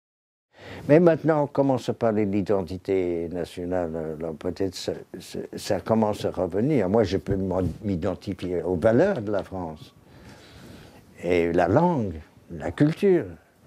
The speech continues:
mais pas la Marseillaise. Ah non, sûrement pas,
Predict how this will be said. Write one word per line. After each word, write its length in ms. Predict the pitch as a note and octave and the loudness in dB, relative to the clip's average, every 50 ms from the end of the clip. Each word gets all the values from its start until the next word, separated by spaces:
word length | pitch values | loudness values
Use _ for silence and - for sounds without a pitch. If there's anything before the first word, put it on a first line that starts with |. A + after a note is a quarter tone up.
| - - | -14 -8
mais 140 | F#2 E2+ D#2+ | -6 -6 -4
pas 160 | - - D#3+ | -4 -4 -6
la 100 | G3 D3 | -4 -6
Marseillaise. 600 | G2+ G#2 G2 F#2 - - F2+ G2+ B2+ C#3 G2 - - - - _ _ _ _ _ _ _ - - - _ _ - | -6 -6 -6 -6 -6 -6 -6 -6 -6 -8 -10 -14 -18 -20 -20 _ _ _ _ _ _ _ -20 -20 -20 _ _ -14
Ah 120 | - - | -12 -8
non, 160 | - G2 G2+ - - | -6 -6 -6 -8 -10
sûrement 360 | - - - - D2+ D#2+ F2+ A2+ | -14 -12 -12 -8 -6 -6 -6 -2
pas, 300 | - - A2+ E2 - | -2 -2 -2 -2 -6